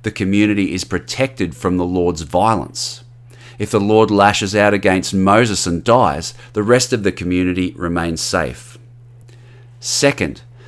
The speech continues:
blood sacrifices are made as a means of ratifying the covenant between the people and the Lord. Notice that the people are united in their resolve to obey the voice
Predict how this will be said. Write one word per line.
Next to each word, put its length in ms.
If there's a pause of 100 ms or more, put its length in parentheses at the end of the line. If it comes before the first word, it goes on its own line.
(180)
blood 340
sacrifices 960
are 80
made 480 (320)
as 140
a 80
means 440
of 120
ratifying 840
the 80
covenant 640
between 440
the 80
people 680
and 220
the 80
Lord. 420 (800)
Notice 340
that 120
the 80
people 540
are 80
united 680
in 220
their 140
resolve 680
to 200
obey 420
the 120
voice 500